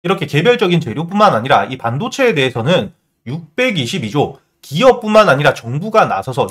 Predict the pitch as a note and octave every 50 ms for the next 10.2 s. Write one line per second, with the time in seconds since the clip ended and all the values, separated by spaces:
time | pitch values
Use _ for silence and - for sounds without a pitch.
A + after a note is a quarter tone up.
0 | - A#2+ D3 E3+ E3 - C4 C4 F#3+ B2+ A2+ D#3+ F3 B2 G2+ G2 A2+ C#3 D3 D3
1 | C#3 A#2 G2+ G2 - - G#2+ C#3 G#3 A#3+ B3 B3 - D3 D#3+ G3 F#3+ E3 D#3 D3+
2 | - F#3 F3+ G3 G3 G#3 G3 G3 F3 E3+ E3 F3+ F3 D#3+ C3+ A#2 G#2+ G#2 D#3 F#3+
3 | D3 G#2+ G2 G2 F#2+ G#2+ C3+ F3+ G3+ A#3 B3+ B3 G#3 A2+ G#2 F#2 - _ _ _
4 | _ - - A#3+ C4 C4 - B3+ E3+ C#3+ D3 E3+ E3+ F3 - G3+ A3+ A3+ A#3+ C4
5 | B3+ B3 A3+ E3+ - A#2 A#2+ C3+ E3+ F3+ E3+ E3 - G#2+ G2+ G#2 G#2+ D3 F3 G3+
6 | - - A#3 G#3 D#3 A#2+ - F3 D#3 G#2+ F#2+ - - _ - A#3 G#3+ C4+ C4+ B3+
7 | D#3+ A#2+ B2+ D3+ - F3 E3 D#3 D#3 C#3 D3 D3+ D3+ B2 A2 G2 G2 F#2 F#2+ A2
8 | D#3+ A3 C4+ C4+ C4+ F#3+ G#2 F#2+ G2 A#2 D#3 C#3+ G#2+ F#2+ C#3 E3+ A3+ F#3+ E3+ -
9 | G#2+ B2 D3+ D3+ D3 - D#3+ E3 F3 E3+ F3 C#3+ D#3+ - F#3 C#3 A2 G2 G2 F#2+
10 | F#2 E2+ -